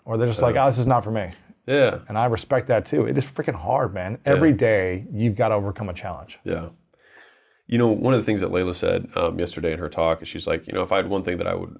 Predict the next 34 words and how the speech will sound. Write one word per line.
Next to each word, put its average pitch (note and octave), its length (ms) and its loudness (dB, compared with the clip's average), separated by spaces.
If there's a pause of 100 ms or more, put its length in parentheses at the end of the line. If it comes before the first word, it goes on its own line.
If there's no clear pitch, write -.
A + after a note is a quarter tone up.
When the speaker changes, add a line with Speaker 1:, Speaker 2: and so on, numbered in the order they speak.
Speaker 2:
I'd F2+ 160 0
wish F2+ 220 -6
it - 80 -10
would F2+ 100 -8
be, F2+ 100 -8
like, E2+ 140 -4
left E2+ 240 -8
behind F2 320 -8
for - 120 -16
me," E2 280 -12 (180)
so - 140 -12
this D#2+ 160 -10
is D#2+ 60 -14
me D#2+ 140 -8
just D#2+ 160 -16
stealing D#2 340 -12
Layla's D#2+ 300 -14
stuff, - 200 -10 (380)
um, F2 500 0 (140)
"is F#2 100 -10
I G2 60 -2
wanna G#2 160 0
normalize F2 460 -2
hard." - 320 -8 (760)
She's - 120 -12
like, G2 80 -4
"A F2+ 40 4
lot F2+ 220 2
of G#2+ 80 0
people F#2 580 -2 (480)
feel G2+ 220 -2
things G2 220 -2
are G2 80 2
hard, D#2 380 -4